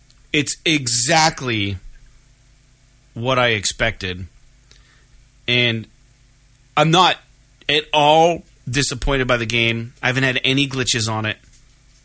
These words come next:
It runs smooth as butter on performance mode. It doesn't seem like a P S five game at all to me. I'll say that. In, as far as, uh,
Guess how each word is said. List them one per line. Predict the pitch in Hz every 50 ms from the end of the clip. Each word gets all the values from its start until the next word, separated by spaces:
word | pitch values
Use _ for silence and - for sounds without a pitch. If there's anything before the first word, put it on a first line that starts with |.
| - -
It | 127 127 123
runs | 131 127 127 127 123 -
smooth | - - 120 127 131 135 135
as | 139 123
butter | 117 131 127 120 117 117 117 117 120 139 - - - -
on | 117 113 113 113 113 110 104 - _ _ -
performance | - 110 101 - 127 117 113 113 107 98 -
mode. | 110 107 104 101 101 95 98 95 - - - - - - - - - - -
It | 143 - 117 - -
doesn't | - 170 175 180 175 226 226 214 -
seem | - - - - - 196 190 196 196 190 185 185 170
like | 151 147 143 147 143 -
a | 147
P | 131 - 151 147 135
S | 131 -
five | - 135 127 127 120 117
game | 131 120 117 113
at | 110 107
all | 107 107 104
to | 98
me. | 92 90 87 82 85 98 - _ _ _ - - _ _ -
I'll | - 110 110
say | - - 127 117 110
that. | 110 104 92 90 90 - _ _ - - _ _ - - - - _ _ - - _ -
In, | 127 131 131 127 -
as | 131 131 -
far | - - 139 135 135 135 131
as, | 127 127 120 110 110
uh, | 117 110 110 107 107 104 104